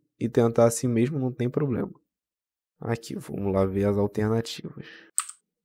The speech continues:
Aqui a gente tem todas as alternativas aqui. E vamos partir pra resolução da questão. Tranquilo?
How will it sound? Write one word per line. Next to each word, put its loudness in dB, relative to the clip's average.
Aqui 2
a 6
gente 0
tem -6
todas -2
as 6
alternativas 2
aqui. 0
E 0
vamos 0
partir -2
pra 6
resolução 4
da 4
questão. 0
Tranquilo? -2